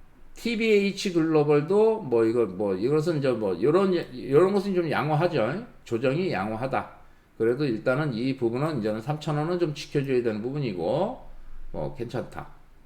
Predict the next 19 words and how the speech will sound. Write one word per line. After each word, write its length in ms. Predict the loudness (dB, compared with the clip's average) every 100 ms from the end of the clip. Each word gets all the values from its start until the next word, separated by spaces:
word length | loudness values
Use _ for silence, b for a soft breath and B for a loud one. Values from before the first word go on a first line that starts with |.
| -20 -20 -20 -20 -20 -20 -20 _ _ _ _ _ _ _ _ -20 -20 -20 -6
동양 320 | 0 2 2
피스톤, 680 | 0 -6 -2 2 4 4 0 -8 -10
그죠? 440 | -4 -2 -2 -6 -18 -20 -20 _ -2
예, 60 |
얘기했나요? 800 | 2 2 2 2 2 2 0 -4 -10 -18 -20 -20 -20 -20 -20 -20 -20 -20 -20 -20 -4
자, 260 | -4 -4 -8
구 160 | -8
프로가 340 | -2 4 4 4
떠서 680 | 4 4 4 4 0 -14 -20 _
쭉 280 | -2 -2 -2 -20 -4
구 100 | -2
프로가 300 | 4 4 6
떴네. 640 | 4 4 4 4 0 -2
그러면 240 | 0 2 4
뭐야? 240 | 4 4
장대 420 | 2 -2 0 4
양봉. 400 | 4 4 0 -2 -4 -18 -20 -20 _ -20 -20 -20
장대 380 | -6 -6 -2 -2
양봉. 440 | 0 0 0 -2